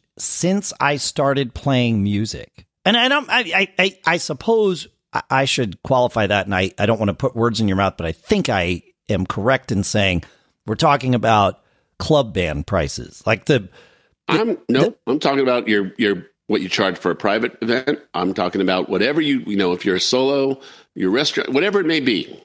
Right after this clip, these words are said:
Speaker 1: Huh.
Speaker 2: And it, it, this is all interconnected, Dave. So, so my point is exactly this. Are musicians their own worst enemy?
Speaker 1: Yes.
Speaker 2: In, in this, in this issue, you know, uh, I keep hearing, you know, my prices,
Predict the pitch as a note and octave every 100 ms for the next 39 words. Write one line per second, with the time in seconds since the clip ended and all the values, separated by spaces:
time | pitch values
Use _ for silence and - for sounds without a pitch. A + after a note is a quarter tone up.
0 | _ _ - G3+ A2+ - _ - A#2+ C3
1 | D#3 - - E3+ D3 F#3+ F#3+ G3 G3 F#3
2 | F3+ - D#3 C#3 G#2 E2 F2 F2 A#2 A2+
3 | B2+ B2 A#2 A#2+ B2+ - G#3 D#3+ G#2+ G2
4 | G2+ G2 - - F2+ D#2 C#2+ - - -
5 | - _ _ _ _ _ _ _ - B2
6 | C#3 C3+ A2+ B2+ D#3 E3+ D3+ B2 A2 G#2+
7 | A#2 A#2 A2+ G#2 A2 - - G#2+ B2+ G2
8 | D2 C#2 A2 - D3 B2 F2+ - - -
9 | _ _ - G2 F2+ F2+ E2+ - A2 G2
10 | G2 - - G2+ F#2 A2 G2 - - -
11 | G2 G2 F#2 G#2 G#2 - F2+ - - D3
12 | B2 F2+ E2 F#2 E2 - - - - _
13 | _ G#2 G2+ G#2+ - - C#3 - A2+